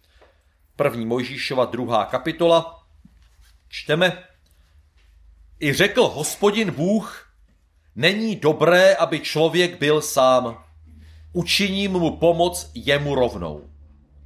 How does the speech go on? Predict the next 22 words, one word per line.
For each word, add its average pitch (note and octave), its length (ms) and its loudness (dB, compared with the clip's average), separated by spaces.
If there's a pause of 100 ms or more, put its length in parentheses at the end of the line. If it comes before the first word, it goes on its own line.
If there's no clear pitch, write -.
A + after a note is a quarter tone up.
(760)
Když C3 220 -6
vytvořil A3+ 480 2
Hospodin F#3 540 -2
Bůh F#3+ 260 -4
ze D#3+ 100 2
země F3+ 260 -2
všechnu F3 320 -6
polní E3 340 0
zvěř A#2+ 360 -2
a A2 60 2
všechno D#3+ 340 -4
nebeské D#3 440 0
ptactvo, E3 580 -2 (380)
přivedl F3+ 380 0
je G3 120 4
k - 120 -10
člověku, F3 580 0
aby D#3 180 0
viděl, E3 260 0
jak E3 200 0
je D#3+ 80 -2
nazve. G#2+ 420 0